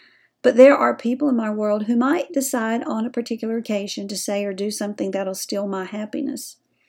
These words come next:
I know how to hang up. I know how to say, "This is a conversation I'm not willing to have, because my peace of mind, the calm in my belly, the calm in my heart, the calm in my home is more important than this conversation." Yep,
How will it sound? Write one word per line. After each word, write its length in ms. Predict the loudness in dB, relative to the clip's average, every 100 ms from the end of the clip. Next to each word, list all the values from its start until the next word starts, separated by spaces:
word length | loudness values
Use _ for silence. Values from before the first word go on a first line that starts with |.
| _ _ _ -20 -20 _ _
I 80 | -2
know 100 | -2
how 140 | -2
to 80 | -8
hang 240 | -6 -4 -4
up. 320 | -6 -8 -14 _ _ -6 2
I 80 |
know 140 | 4 4
how 200 | 0 -2
to 60 |
say, 380 | -4 0 -2 -2 -10 _
"This 140 | 0 0
is 120 | 0
a 80 | -2
conversation 680 | -2 -4 -4 -4 -6 -6
I'm 80 | -4
not 160 | -4 -4
willing 200 | -6 -8
to 60 |
have, 440 | -6 -6 -4 -6 -8 _ _ _ -6
because 400 | -4 -4 -4 -4
my 280 | -4 -4 -8
peace 260 | -2 -2 0
of 120 | -2
mind, 440 | -2 -2 -4 -8 -12 _
the 80 | -14
calm 300 | -6 0 2
in 80 | 2
my 120 | 2
belly, 480 | 0 -2 -4 -8 -12 _ _ _ -12
the 80 | -8
calm 240 | -4 0
in 60 | 2
my 140 | 0
heart, 360 | -2 -4 -6 -8
the 60 |
calm 240 | -12 -8 -8
in 80 | -6
my 140 | -6
home 480 | 2 4 4 0 -6 _ _ _ _ -6
is 160 | -4
more 160 | -2 -4
important 380 | -4 -4 -2 -4
than 100 | -4
this 140 | -6
conversation." 760 | -10 -10 -10 -8 -8 -8 -12 -14 _ _ _ _ _ _ _
Yep, 500 | -12 -4 0 0 -4